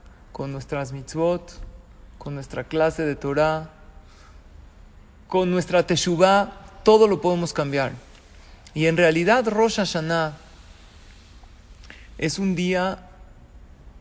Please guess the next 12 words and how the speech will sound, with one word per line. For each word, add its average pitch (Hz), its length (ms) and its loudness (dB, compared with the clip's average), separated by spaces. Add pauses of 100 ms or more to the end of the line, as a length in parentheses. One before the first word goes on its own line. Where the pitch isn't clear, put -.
peligroso 147 840 -2 (760)
porque 147 340 -4
todo 190 320 -2
se 185 160 -6
decreta 170 440 -2
en 151 100 -4
Rosh 147 160 -6
Hashanah. 135 560 -6 (1300)
Lo 135 160 -8
bonito, 156 720 -4 (1160)
lo 110 100 -8
contrario, 135 720 -4